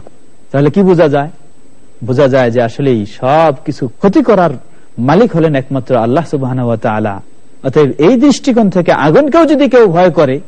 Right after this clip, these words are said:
যে আগুনটাই আমার সবকিছু শেষ করে দিতে পারে, তাহলে এটাও এক প্রকার শিরক হবে, এটাও এক প্রকার শিরক। কিন্তু হলো কি, এগুলি একটি সৃষ্টিগত, আল্লাহ রাব্বুল আলামিন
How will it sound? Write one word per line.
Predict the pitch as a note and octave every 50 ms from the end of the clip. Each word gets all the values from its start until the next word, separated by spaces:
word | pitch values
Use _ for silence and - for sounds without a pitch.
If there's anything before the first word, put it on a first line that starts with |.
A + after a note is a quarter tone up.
| - - - - - - -
যে | - C#3 F3+ F#3 E3+
আগুনটাই | D#3+ E3 E3 A#3 A#3+ F#3+ A#3+ A3+
আমার | G3+ F3+ F3 D3+
সবকিছু | - F3 D#3+ - - D#3 D#3
শেষ | C#3+ - D#3 D3 -
করে | - E3+ D3+ C3+
দিতে | B2 B2 A2+ B2+
পারে, | B2+ B2+ C#3 G3+ C#4 - - - - - - - - -
তাহলে | - D3 C#3+ - -
এটাও | F#3+ - C#4+ C#4
এক | B3 G#3 - -
প্রকার | G3 E3 F3 -
শিরক | - - - C3+ A2+ -
হবে, | - - A#2+ - - - - - - - - - - -
এটাও | - B3 C4 C#4+
এক | B3+ - -
প্রকার | - A3 F#3 G#3 E3
শিরক। | - - - A2 F#2+ - - - - - - - - - - - - - -
কিন্তু | - G3+ G#3 F3 A3
হলো | F#3+ A3+ A#3+ B3+
কি, | A#3+ -
এগুলি | E4+ - E3+ E3 F#3 G3 F#3+
একটি | F#3+ F#3 - G3+ E3 - -
সৃষ্টিগত, | G3+ G#3+ - - - F4 E4 F#4 C#4 -
আল্লাহ | B3+ G#3+ F3+ F3 F3 D#3+
রাব্বুল | C#3 B2 C3+ C3+
আলামিন | B2+ A2+ A2 G#2+ A2 C#3+ G#3+ E4+